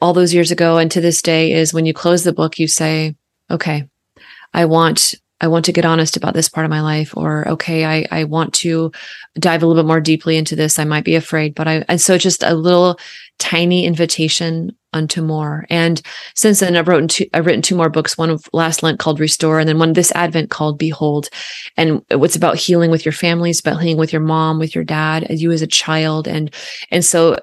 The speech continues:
it just, like, forgiveness, all those things. And so just giving people resources, I really just want to just be a gentle guide of just kinda take your hand gently and lead you along this path if you wanna come. And if you need to sit down, we'll sit down and we'll rest together. We'll, you know, and just to let the Lord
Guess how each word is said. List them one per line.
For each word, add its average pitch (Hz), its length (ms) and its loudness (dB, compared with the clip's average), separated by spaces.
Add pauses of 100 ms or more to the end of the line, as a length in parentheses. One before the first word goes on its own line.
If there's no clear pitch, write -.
it 139 120 2
just, 175 200 0
like, 151 160 0
forgiveness, 170 640 0
all 170 160 2
those 165 180 2
things. 160 320 -4
And 165 100 -4
so 165 300 2 (380)
just 240 180 0
giving 392 200 4
people 202 260 2
resources, 175 580 2
I - 300 0
really 208 320 4
just 196 240 0
want 180 140 2
to 170 100 -4 (220)
just 202 260 -6
be 220 100 4
a 185 60 4
gentle 175 340 0
guide 160 500 -4
of 156 240 -2 (340)
just - 180 -2
kinda 185 160 4
take 190 260 0
your 175 80 2
hand 170 300 2
gently 175 480 0
and 170 320 -2
lead 175 240 2
you 180 80 4
along 170 160 2
this 170 160 0
path 175 320 -4
if 170 100 -14
you 170 100 -4
wanna 170 140 -2
come. 185 340 0
And 165 120 0
if 160 80 -6
you 180 80 -2
need 180 100 0
to 170 80 -2
sit - 180 0
down, 180 220 -2
we'll 170 220 -2
sit 214 180 0
down 190 140 2
and 185 100 0
we'll 165 80 4
rest 196 260 0
together. 190 400 2
We'll, 170 280 4 (320)
you 208 160 2
know, 202 140 4
and 190 140 4
just 202 260 0
to 208 100 2
let 185 220 2
the 190 120 0
Lord 170 400 2